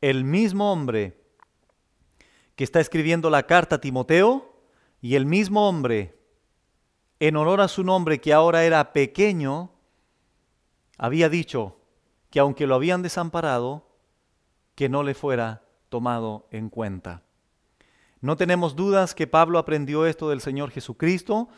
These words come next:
Esteban aprendió esto del Señor, a tener un corazón perdonador, lleno de gracia y de amor para aquellos que aunque nos hagan daño, nos abandonen, nos dejen solos,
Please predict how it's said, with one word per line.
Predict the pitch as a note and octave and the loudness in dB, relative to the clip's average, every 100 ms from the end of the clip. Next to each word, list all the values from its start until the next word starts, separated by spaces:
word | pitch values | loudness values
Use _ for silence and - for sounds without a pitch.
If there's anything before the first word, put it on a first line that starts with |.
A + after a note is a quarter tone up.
| - _ _ | -20 _ _
Esteban | C3 C3 - G#3+ A3+ G3+ | 0 0 4 6 6 4
aprendió | F3 D3+ C#3+ C#3 D#3 | 0 -2 -2 0 0
esto | E3+ - D#3+ | 0 -2 -2
del | C#3 | -2
Señor, | A#2+ B2 B2 E3 G#3+ A#3 _ _ _ _ | -2 -4 0 0 0 -4 _ _ _ _
a | B2 A#2+ | -4 -2
tener | C3+ D3+ | 0 -2
un | D#3+ C#3 | -2 -4
corazón | D3+ C3+ - D3 D3 C#3+ - _ _ - | -2 -2 -2 -4 -4 -6 -14 _ _ 2
perdonador, | E3+ G3 F#3+ F#3 D3+ C3 C3 C3+ _ _ _ | 2 4 0 -2 0 0 -2 -6 _ _ _
lleno | G#2+ A2+ F3 F#3 | -6 -2 0 0
de | F3 | 0
gracia | E3 D#3+ D#3+ | 2 0 0
y | D3 | 0
de | |
amor | C3+ D3 F#3+ A3 - _ _ _ _ | 0 2 0 -2 -8 _ _ _ _
para | B2+ A#2+ | -2 0
aquellos | A#2+ D#3 D3 C#3 B2+ - - _ _ _ _ | 0 0 0 -2 -4 -10 -20 _ _ _ _
que | C#3 | 0
aunque | C#3 C3 C#3+ C#3 - | 2 0 0 0 0
nos | B2+ B2 F3 | -6 -2 2
hagan | F#3 G3+ | 2 2
daño, | E3+ C3+ B2 A2+ G#2 _ _ - | 2 2 0 -6 -12 _ _ -8
nos | C#3 G#3 - | -2 0 2
abandonen, | G3+ F#3 E3+ C#3+ B2 A2 G#2 _ _ | 2 2 0 -2 -2 -6 -8 _ _
nos | C3 C3 A2 | -6 -4 0
dejen | E3+ D#3 C3 | 0 -2 -2
solos, | F3 F3+ F3+ F3 - - | 0 2 2 -2 -6 -18